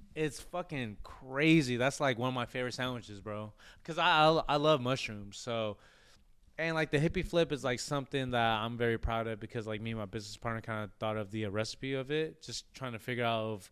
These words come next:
how can we get vegetarians and vegans involved, so that's what it is. And, like, it's, honestly, it's really good. But I did have a chopped smoke with the mushrooms added into it, and it's just fucking super game changer.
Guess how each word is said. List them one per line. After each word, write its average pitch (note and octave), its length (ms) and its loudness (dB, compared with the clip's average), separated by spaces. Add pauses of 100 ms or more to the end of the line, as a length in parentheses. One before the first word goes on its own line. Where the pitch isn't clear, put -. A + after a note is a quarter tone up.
(400)
how C3 260 2
can C3 180 -4
we B2 100 -4
get A#2 160 -2
vegetarians A2+ 560 -4
and G#2 100 -10
vegans A#2 240 -2
involved, B2 340 -4
so G#2+ 140 -12
that's G#2+ 260 -8
what A2 120 -6
it G#2 120 -8
is. A2 400 -6
And, G#2 200 -12
like, G#2 200 -14
it's, G#2+ 160 -16
honestly, A#2+ 320 -6
it's - 140 -10
really A2 220 -6
good. G#2 280 -8 (460)
But A#2+ 380 0 (840)
I A#2 80 -6
did B2 160 2
have B2+ 160 2
a A2 40 -6
chopped A#2+ 240 2
smoke A#2 340 0
with A2 140 -4
the A2+ 80 -6
mushrooms A2 340 -4
added A#2+ 260 0
into C#3 240 -4
it, C#3 240 2
and A2 140 -6
it's G2+ 120 -10
just G#2 140 -12
fucking G#2 300 -4
super G#2+ 260 -2
game G#2 220 -4
changer. F#2+ 380 -10